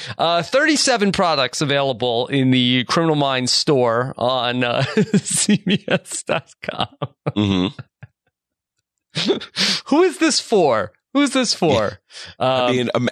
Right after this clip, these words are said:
Speaker 2: imagine you open up. I got my son, my aforementioned last week's, uh, podcast
Speaker 1: Yeah.
Speaker 2: guest. I got him, uh, I, th-, we had a lot of money on, like, a Jets season ticket holder card.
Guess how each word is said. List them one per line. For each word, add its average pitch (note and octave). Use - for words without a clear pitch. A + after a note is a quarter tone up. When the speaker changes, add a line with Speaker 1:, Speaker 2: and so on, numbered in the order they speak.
Speaker 2:
imagine C#3
you B2+
open B2
up. A2+
I C3+
got -
my A#2
son, E2
my E2
aforementioned E2+
last D#2
week's, D#2+
uh, C#2+
podcast D2+
Speaker 1:
Yeah. A2+
Speaker 2:
guest. -
I G2+
got B2
him, A2
uh, E2+
I, G#2+
th-, G#2
we A#2+
had B2
a G#2+
lot G2
of F#2
money F2+
on, E2+
like, D#2+
a E2
Jets F2+
season E2
ticket E2+
holder F2
card. F#2